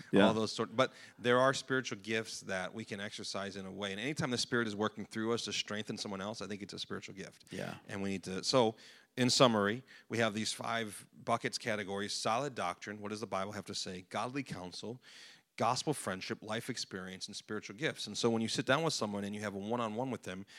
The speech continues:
Speaker 2: have these five in mind and ask yourself, "Do I always default to one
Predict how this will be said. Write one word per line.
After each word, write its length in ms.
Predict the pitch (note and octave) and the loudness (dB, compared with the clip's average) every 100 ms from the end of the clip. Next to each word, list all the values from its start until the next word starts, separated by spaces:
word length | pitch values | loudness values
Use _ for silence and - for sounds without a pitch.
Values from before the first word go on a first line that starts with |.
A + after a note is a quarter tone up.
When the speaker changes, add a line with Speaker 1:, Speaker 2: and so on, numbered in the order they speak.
| - - | -18 -18
Speaker 2:
have 320 | - C#3 F3 D3+ | -2 2 4 2
these 220 | C#3 - | 0 0
five 340 | C3+ C3+ B2+ | -2 -2 -2
in 100 | A2+ | -2
mind 380 | G2+ B2 A2+ G#2+ | -2 -2 -4 -4
and 100 | G#2+ | -2
ask 300 | A2+ C3+ - | -2 -4 -4
yourself, 340 | B2+ G#2 G2 | -4 -4 -4
"Do 140 | - G#2+ | -2 0
I 80 | A2+ | 2
always 320 | B2+ D3 B2 | 2 0 0
default 420 | A#2+ - A#2 - | -2 2 0 0
to 80 | G#2+ | -6
one 420 | G#2 A2+ F2+ F#2+ | 0 0 0 -6